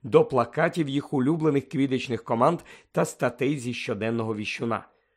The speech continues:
Чоловік у яскраво-червоній мантії, зі ще довшим, ніж у біла, хвостиком на потилиці,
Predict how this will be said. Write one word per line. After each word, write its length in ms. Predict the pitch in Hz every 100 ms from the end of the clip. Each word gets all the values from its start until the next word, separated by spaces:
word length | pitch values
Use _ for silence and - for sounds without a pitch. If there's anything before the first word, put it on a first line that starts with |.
| _
Чоловік 500 | - 139 135 147 151
у 60 | 120
яскраво-червоній 920 | 113 110 139 135 131 131 127 139 131
мантії, 540 | 135 190 185 127 98 - - -
зі 240 | 110 127
ще 280 | 120 - 139
довшим, 580 | 117 147 156 120 120 110
ніж 200 | 127 117
у 80 | 127
біла, 280 | 147 143
хвостиком 680 | 107 - 147 156 - - 120
на 120 | 113
потилиці, 680 | 98 107 165 214 214 185 151